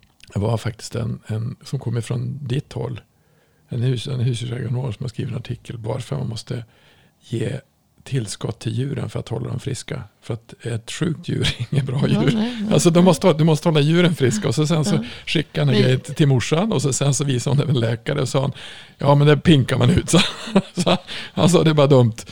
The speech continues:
Speaker 1: Och det, och det är nästan
Speaker 2: Nej, det,
Speaker 1: samma
Speaker 2: men
Speaker 1: sak
Speaker 2: det
Speaker 1: man får höra idag.
Speaker 2: Ja, men alltså, eftersom djuren producerar ju det hela tiden efter behov.
Speaker 1: Mm.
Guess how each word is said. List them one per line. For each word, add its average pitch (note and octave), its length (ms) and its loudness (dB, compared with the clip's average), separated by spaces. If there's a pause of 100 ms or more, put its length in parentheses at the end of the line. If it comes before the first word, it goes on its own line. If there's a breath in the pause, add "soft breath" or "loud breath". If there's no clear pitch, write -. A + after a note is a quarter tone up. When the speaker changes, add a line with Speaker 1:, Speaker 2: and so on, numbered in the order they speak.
(300 loud breath)
Speaker 1:
Och - 60 -6
det, D3 180 6
och D#3+ 220 4
det D#3+ 100 4
är E3 40 6
nästan F3+ 200 6
Speaker 2:
Nej, A3+ 100 6
det, A3+ 60 4
Speaker 1:
samma A#3 160 2
Speaker 2:
men E3+ 140 6
Speaker 1:
sak G#3+ 140 6
Speaker 2:
det G#3 100 8
Speaker 1:
man C3 100 6
får D3 100 0
höra A#2+ 160 2
idag. F#3 260 -2
Speaker 2:
Ja, G#3+ 260 6
men G#3+ 360 2
alltså, G3+ 220 2
eftersom G3+ 480 0
djuren A3 440 2
producerar F3+ 760 0
ju D#3+ 180 0
det D#3 380 -2 (380 soft breath)
hela D3+ 420 2
tiden C#3+ 480 -4
efter - 460 -4
behov. E3+ 720 -4
Speaker 1:
Mm. B2 260 -2